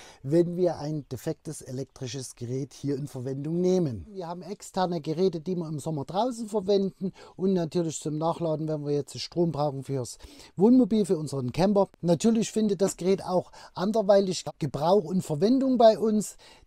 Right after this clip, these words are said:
denn Strom brauchen wir immer zum Nachladen, auch wenn wir jetzt draußen sitzen im Sommer,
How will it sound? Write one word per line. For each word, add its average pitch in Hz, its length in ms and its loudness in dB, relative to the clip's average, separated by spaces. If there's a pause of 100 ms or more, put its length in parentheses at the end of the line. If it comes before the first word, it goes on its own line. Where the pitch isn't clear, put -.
denn 196 340 6 (180)
Strom 208 420 0
brauchen 175 240 0
wir 151 100 -6
immer 233 240 2
zum 180 200 -2
Nachladen, 180 540 2
auch 202 400 0
wenn 190 200 -2
wir 180 60 0
jetzt 170 260 -2
draußen 185 420 -2
sitzen 165 360 -6
im 160 140 -6
Sommer, 180 380 -2